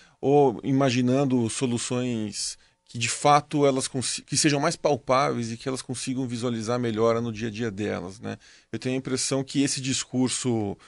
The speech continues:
é, esse sentimento antissistema, esse discurso mais raivoso, é, que o Bolsonaro usou até aqui, é, não vai colar entre as mulheres e que as mulheres esperam, na verdade, uma postura que é o oposto disso.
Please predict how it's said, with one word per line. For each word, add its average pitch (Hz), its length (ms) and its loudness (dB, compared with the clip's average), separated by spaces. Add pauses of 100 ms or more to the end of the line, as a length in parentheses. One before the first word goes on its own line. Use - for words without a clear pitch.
(420)
é, 104 320 2
esse 104 160 -2
sentimento 123 880 2
antissistema, 117 720 0
esse 110 120 -6
discurso 123 400 -6
mais 120 200 -2
raivoso, 120 640 -2 (420)
é, 110 180 -2
que 123 120 -8
o - 20 -2
Bolsonaro 117 500 0
usou 113 280 2
até 110 220 0
aqui, 135 380 -4 (300)
é, 113 280 0
não 127 260 0
vai 117 220 8
colar 117 380 4
entre 117 160 -2
as 113 80 -2
mulheres 110 640 2
e 131 40 -8
que - 80 -2
as 131 80 2
mulheres 123 440 2
esperam, 127 440 2
na 120 80 0
verdade, 113 420 0
uma 131 100 -2
postura 127 440 -4
que 135 180 -6
é 147 60 0
o 143 200 0
oposto 139 460 -6
disso. 120 440 -4